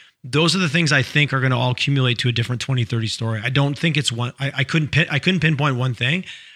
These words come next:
I think we need to continue on the path that we're on, like, level of investment, level of willingness to take risk, openness to,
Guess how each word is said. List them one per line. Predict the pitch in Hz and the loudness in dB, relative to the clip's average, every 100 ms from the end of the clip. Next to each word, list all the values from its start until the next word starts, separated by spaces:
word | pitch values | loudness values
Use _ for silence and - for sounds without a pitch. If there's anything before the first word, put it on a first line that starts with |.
| - | -6
I | 135 | 0
think | 170 | 2
we | 180 | 2
need | 185 | 2
to | 135 | 0
continue | 143 139 147 147 | 0 0 2 2
on | 135 | 2
the | 123 | 0
path | - 127 127 | -2 -2 -2
that | 160 | -2
we're | 120 113 | -4 -2
on, | 127 120 | 0 -2
like, | 107 117 | -4 -4
level | 127 135 139 | 0 2 2
of | 127 | 2
investment, | 123 113 120 - 131 117 - | 0 0 0 0 -2 -2 -4
level | 123 131 131 | -2 0 0
of | 123 | -2
willingness | 117 123 123 117 | -4 -6 -4 -6
to | - | -6
take | 117 117 | -4 -4
risk, | 101 117 117 - - - - - _ | -2 -2 -4 -6 -12 -20 -20 -20 _
openness | 147 139 151 139 127 | -6 -2 0 2 2
to, | - - 139 127 123 | 0 0 -2 -2 -6